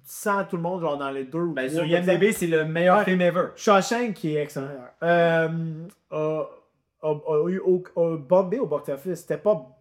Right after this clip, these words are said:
Speaker 1: considéré comme, ben, c'était pas que c'est pas considéré comme un bon
Speaker 2: Je savais
Speaker 1: film,
Speaker 2: pas que ça avait
Speaker 1: c'était
Speaker 2: été
Speaker 1: Ouais.
Speaker 2: un box-office bomb, par
Speaker 1: Ouais,
Speaker 2: exemple.
Speaker 1: ouais, ça a vraiment été par après que les gens font comme, wow, wow, mais tiens, en même temps, ce film-là, il sortait en même temps de
Speaker 2: Ok.
Speaker 1: plein d'autres choses. Je pense que c'est sorti en même temps que Forrest Gump, puis, euh, euh, parce que c'est quatre-vingt-quatorze.
Speaker 2: Shawshank ?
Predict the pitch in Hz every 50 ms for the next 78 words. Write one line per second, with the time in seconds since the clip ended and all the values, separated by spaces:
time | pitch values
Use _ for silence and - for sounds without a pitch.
0 | _ - 175 170 170 - 170 170 175 180 160 156 175 170 165 - 180 151 208 240
1 | - 208 170 190 180 175 170 160 185 190 202 185 170 160 160 160 147 147 151 160
2 | 160 208 190 220 233 226 - 170 - 190 160 151 147 151 - 170 170 165 151 143
3 | 139 135 135 127 120 135 151 147 147 156 139 - 143 127 113 139 147 143 127 117
4 | 110 240 311 320 233 190 - 180 170 180 196 214 214 - 220 208 - 202 180 170
5 | 170 160 165 175 196 165 156 139 139 156 139 135 135 135 139 151 180 170 160 165
6 | 170 156 147 143 139 - 165 151 147 143 180 170 165 156 151 156 175 165 165 147
7 | - 165 151 143 127 147 147 147 131 123 - 135 139 139 143 143 139 135 131 123
8 | - 135 131 127 127 120 - 180 180 165 151 143 139 - 160 156 143 131 156 147
9 | - 151 139 139 131 123 147 151 151 151 151 143 143 143 139 131 127 127 127 123
10 | 123 123 123 123 - _ _ _ _ _ _ _ _ - 135 131 135 131 127 123
11 | 120 - - - - - - _ _ _ 127 _ _ _ _ _ _ _ _ 190
12 | 185 185 190 190 _ _ _ _ _ _ _ _ _ _ _ _ _ - - -
13 | 139 135 135 143 - 185 226 269 269